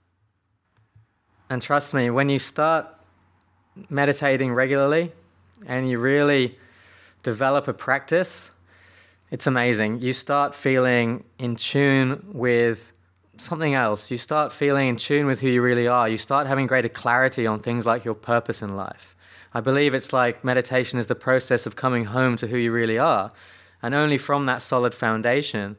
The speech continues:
can you really figure out the big questions in life, like, why are you here? Why are you doing what you're doing? What is it that you should be spending your life doing? All these things come from a place of deep awareness,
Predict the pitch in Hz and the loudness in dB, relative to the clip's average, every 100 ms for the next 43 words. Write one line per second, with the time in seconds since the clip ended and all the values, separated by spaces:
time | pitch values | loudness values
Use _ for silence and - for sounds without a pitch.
0 | - - _ - 127 123 143 139 - 120 | -20 -20 _ -4 0 2 2 0 0 0
1 | 113 123 107 98 123 - 110 104 107 104 | 2 2 0 -2 -4 -2 -6 -4 -6 -4
2 | 104 98 82 - - - 107 107 104 120 | -2 -2 -2 -10 -14 -6 -4 -4 2 4
3 | 110 101 - _ _ - 101 101 110 101 | 6 2 -6 _ _ -6 -4 -2 -2 -4
4 | 95 - - - - 110 113 120 117 113 | -4 -10 -20 -20 -12 -2 4 4 4 2
5 | 110 110 107 104 110 107 107 98 104 - | 0 0 0 -2 -4 -4 -4 -6 -8 -16
6 | - - 110 123 123 117 120 117 113 110 | -20 -6 0 2 4 2 2 0 0 -2
7 | - 110 - 113 110 107 104 104 101 - | -4 -6 -4 -2 -2 0 0 0 0 -2
8 | 117 107 92 - - - 170 185 160 - | -2 -2 -4 -10 -20 -4 0 2 2 2
9 | 135 117 - 131 123 127 117 - 123 113 | 0 0 0 -2 0 -2 -2 0 0 0
10 | 110 127 117 113 107 123 139 113 92 - | -2 -4 -2 -4 -2 0 0 -2 -8 -16